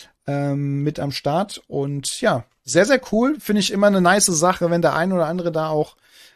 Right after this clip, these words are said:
ähm, ja, sag ich mal, bekanntere oder Sportler selbst, egal, Profisportler,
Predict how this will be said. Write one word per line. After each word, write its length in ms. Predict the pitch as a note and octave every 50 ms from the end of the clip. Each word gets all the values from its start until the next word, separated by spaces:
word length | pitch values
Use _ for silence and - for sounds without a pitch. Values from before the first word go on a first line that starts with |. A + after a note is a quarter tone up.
| _ _ _
ähm, 760 | - D3 D3 C#3+ C#3+ C#3+ C#3+ C#3+ C#3+ C#3+ C#3+ C#3+ C#3+ C#3 C3 - _ _ _ _ _ _ _ -
ja, 220 | A2 G#2 G#2 - _ _ _
sag 160 | - - -
ich 160 | B2 - - -
mal, 180 | C#3 C3 B2+ B2+
bekanntere 600 | B2+ B2 - F3 G3 G3 F#3+ F3+ E3 E3+ E3+ E3
oder 180 | D#3 D3 D3
Sportler 560 | C3+ - - - E3 F#3 G#3 G#3 - F3+ D#3
selbst, 380 | C#3+ C#3 D3+ E3 F#3+ F#3+ - -
egal, 360 | D#3 D3+ C#3 C#3 D3+ D#3+ E3
Profisportler, 920 | C3 C3+ D#3+ F3+ F#3 - E3 - - - E3 D#3+ E3 F3 F3 E3+ E3+ F3 E3+